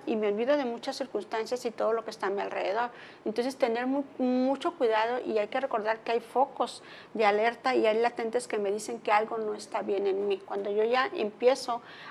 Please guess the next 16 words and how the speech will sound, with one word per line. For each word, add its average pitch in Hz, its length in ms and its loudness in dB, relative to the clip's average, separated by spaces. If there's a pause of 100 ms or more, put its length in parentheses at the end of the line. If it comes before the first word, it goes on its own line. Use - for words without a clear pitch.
a 220 100 4
voltear 202 360 4
mi 233 140 -2
vida 226 280 2
en 196 80 0
una 214 160 0
sola 233 240 -2
persona 370 460 -4
y 214 140 -2
dejo 208 280 0
de 214 120 0
verme, 240 440 -2
algo 214 300 0
no 196 100 -2
está 190 240 -8
bien. - 160 -10